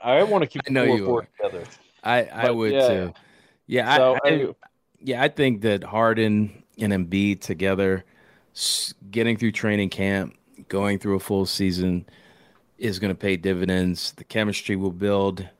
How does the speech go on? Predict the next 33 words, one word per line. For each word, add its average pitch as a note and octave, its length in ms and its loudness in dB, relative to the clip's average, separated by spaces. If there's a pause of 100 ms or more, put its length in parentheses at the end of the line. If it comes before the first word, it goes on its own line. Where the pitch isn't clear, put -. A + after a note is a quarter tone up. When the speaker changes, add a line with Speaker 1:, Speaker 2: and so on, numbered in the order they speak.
(100)
Speaker 2:
Harden, G2+ 680 0
if - 140 -10
he F#2 80 -4
stays F#2 340 -4
healthy, G2 440 -2
will F2+ 260 -2
make F#2 500 -4 (100)
everyone G#2+ 480 -2
on F#2+ 120 -2
the F2+ 80 -4
team F#2 280 -6
better. F2 400 -2 (580)
And C#3+ 100 -4
Embiid, D3 580 0 (260)
hey, B2+ 120 -2
look, B2+ 260 -2
if - 140 -14
it, - 120 -12
maybe C#3 300 0
Embiid, C#3 380 0
if C3 140 -2
he A#2+ 100 -2
just A#2+ 380 -4 (100)
ignores G#2+ 680 -2
the G#2+ 120 -4
whole G#2 220 -2
chitter G#2 340 -4
chatter G2+ 420 -2
of F#2+ 140 -4
M G2 220 -2
V F#2+ 100 -2
P F#2+ 240 -8
race G#2+ 420 -4